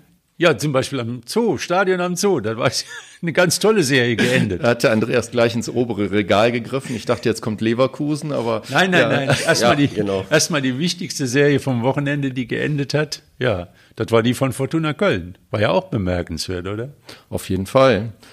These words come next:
Speaker 2: Aber, äh, wenn man den Spielverlauf sieht, war es jetzt nicht ganz unverdient. Und dass der Wuppertaler S V nach der letzten Woche, nachdem sie, äh, ja, auswärts den Bock umgestoßen haben, wie, äh, wie man das so schön sagt, in, äh, Fortuna Köln,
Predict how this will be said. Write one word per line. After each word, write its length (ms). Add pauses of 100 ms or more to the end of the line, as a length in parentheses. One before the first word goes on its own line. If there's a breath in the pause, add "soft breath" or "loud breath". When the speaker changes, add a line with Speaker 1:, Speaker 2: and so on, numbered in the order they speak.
(160 loud breath)
Speaker 2:
Aber, 540
äh, 280 (100)
wenn 120
man 720
den 120
Spielverlauf 580
sieht, 300
war 120
es 100
jetzt 180
nicht 180
ganz 280
unverdient. 600
Und 280 (200 loud breath)
dass 180
der 100
Wuppertaler 540
S 180
V 360 (380 loud breath)
nach 220
der 160
letzten 360
Woche, 440 (300 loud breath)
nachdem 380
sie, 300
äh, 440
ja, 180
auswärts 600
den 200
Bock 180
umgestoßen 680
haben, 200
wie, 80
äh, 540 (140)
wie 80
man 160
das 180
so 80
schön 260
sagt, 280
in, 340
äh, 240
Fortuna 400
Köln, 380